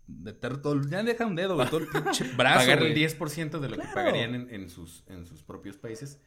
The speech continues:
Speaker 2: con las ventajas, eh, este, fiscales que tiene el país con ese tipo de
Speaker 1: Sí,
Speaker 2: cosas,
Speaker 1: efectivamente,
Speaker 2: ¿no?
Speaker 1: eso, eso es una desgracia,
Speaker 2: Vienen a
Speaker 1: ¿no?
Speaker 2: pagar poco y a no pagar impuestos también, o, o lo menos de impuestos.
Speaker 1: Cuando trabajas para un jefe justo, güey, pues, a, a toda madre, güey. Llegas, cumples tu jornada laboral,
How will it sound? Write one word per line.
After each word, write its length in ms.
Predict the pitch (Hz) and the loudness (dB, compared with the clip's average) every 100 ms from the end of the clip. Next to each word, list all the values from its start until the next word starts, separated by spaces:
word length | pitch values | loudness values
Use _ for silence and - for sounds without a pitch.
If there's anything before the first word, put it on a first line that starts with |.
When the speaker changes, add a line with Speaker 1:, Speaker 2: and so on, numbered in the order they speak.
| - | -4
Speaker 2:
con 180 | 147 | 0
las 160 | 135 127 | 0 0
ventajas, 640 | 117 110 127 127 135 - 110 | -6 -2 -2 -2 -4 -6 -12
eh, 140 | 90 85 | -14 -14
este, 180 | - | -16
fiscales 520 | 98 101 - 110 107 - | -14 -14 -10 -8 -8 -12
que 180 | 87 | -16
tiene 400 | 76 78 95 90 | -16 -14 -14 -14
el 100 | 85 | -14
país 340 | 85 87 85 85 | -14 -14 -14 -16
con 160 | - 85 | -16 -18
ese 140 | 85 | -16
tipo 160 | - - | -16 -10
de 80 | |
Speaker 1:
Sí, 100 | - | -4
Speaker 2:
cosas, 120 | 240 247 | -2 -2
Speaker 1:
efectivamente, 340 | 139 196 196 190 | -2 -6 -4 -6
Speaker 2:
¿no? 80 | |
Speaker 1:
eso, 100 | - | -6
eso 180 | 185 185 | -6 -6
es 60 | 202 | -2
una 220 | 202 175 | 0 0
desgracia, 320 | 123 120 156 - | -2 -4 -2 0
Speaker 2:
Vienen 120 | 147 | 0
a 40 | |
Speaker 1:
¿no? 40 | 135 | -2
Speaker 2:
pagar 300 | 135 127 127 | -2 -2 -2
poco 560 | 143 143 196 233 - _ | -6 -6 -6 -6 -8 _
y 140 | 107 | -10
a 40 | 101 | -8
no 140 | 104 | -8
pagar 180 | 107 98 | -10 -10
impuestos 500 | 98 101 117 - - | -10 -10 -14 -14 -18
también, 320 | 92 90 87 - | -16 -16 -16 -14
o, 100 | 101 | -10
o 160 | 117 | -4
lo 160 | 123 123 | -2 -2
menos 340 | 139 147 123 | -2 -2 -4
de 60 | 113 | -8
impuestos. 380 | 117 131 - _ - - - | -14 -16 -18 _ -20 -20 -4
Speaker 1:
Cuando 200 | 143 151 | 0 2
trabajas 280 | 180 233 254 | 2 2 2
para 140 | 214 | 2
un 600 | 220 226 220 220 202 175 | 4 2 2 0 -2 -6
jefe 300 | - 170 170 | -2 -2 0
justo, 460 | 151 151 151 - 110 | -2 0 0 -2 -6
güey, 160 | 90 - _ _ _ _ _ - | -6 -14 _ _ _ _ _ -8
pues, 360 | 370 - - | -6 -6 -8
a, 320 | 117 113 - | -12 -12 -12
a 60 | 143 | -6
toda 180 | 175 160 | -4 0
madre, 300 | 156 285 285 | 0 -2 -6
güey. 200 | 117 98 - | -6 -10 -8
Llegas, 360 | 139 190 196 - | 0 2 2 -2
cumples 340 | - 185 180 | -6 -4 -4
tu 260 | - 113 113 | -6 -8 -10
jornada 260 | - 135 139 | -8 -4 0
laboral, 340 | 127 117 117 | 0 0 -2